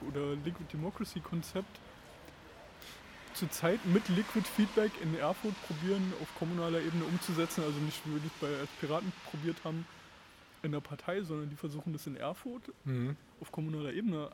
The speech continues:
Speaker 1: einzusetzen und sind aber auch, äh, arbeiten halt auch mit anderen Parteien zusammen, unter anderem mit dem Glitzer-Kollektiv und jetzt wohl auch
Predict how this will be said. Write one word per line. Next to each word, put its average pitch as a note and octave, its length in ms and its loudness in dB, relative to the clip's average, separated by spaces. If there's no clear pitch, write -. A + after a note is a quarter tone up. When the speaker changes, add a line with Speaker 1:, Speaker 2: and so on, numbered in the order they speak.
Speaker 1:
einzusetzen D3 800 -4
und D#3+ 260 -2
sind D#3+ 240 -2
aber D#3 160 2
auch, D3+ 360 -2
äh, D3 380 -4
arbeiten C#3+ 280 -2
halt D3 140 -4
auch C#3+ 160 -4
mit D3+ 160 -6
anderen D3 240 -6
Parteien F3+ 400 -4
zusammen, D3 500 -4
unter C#3 220 -4
anderem C3+ 260 -4
mit B2+ 120 -6
dem B2+ 120 -4
Glitzer-Kollektiv C#3+ 1000 -2
und C#3 340 -4
jetzt C3+ 440 -2
wohl C#3+ 160 -2
auch C3+ 140 -2